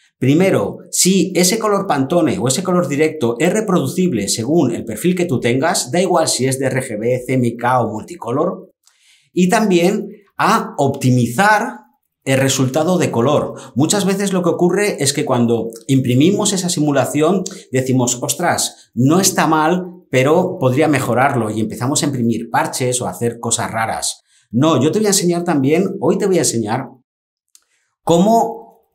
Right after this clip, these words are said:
podrás coger ese color Pantone y optimizar el resultado de color. Además, esta optimización va a ser por Device Link.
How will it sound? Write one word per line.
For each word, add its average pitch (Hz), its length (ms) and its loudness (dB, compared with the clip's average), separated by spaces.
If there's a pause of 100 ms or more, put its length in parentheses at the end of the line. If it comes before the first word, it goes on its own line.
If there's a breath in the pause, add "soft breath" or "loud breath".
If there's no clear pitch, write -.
(240)
podrás 135 420 2
coger 180 460 2
ese 190 240 -2
color 190 260 0
Pantone 143 760 0 (460)
y 190 720 0
optimizar 139 1080 2
el 127 100 0
resultado 123 560 0
de 117 140 0
color. 113 520 -4
Además, 143 560 0
esta 175 200 0
optimización 160 840 0
va 127 80 2
a 123 60 -2
ser 127 260 -2
por 120 160 -2
Device 104 380 -4
Link. 107 220 -8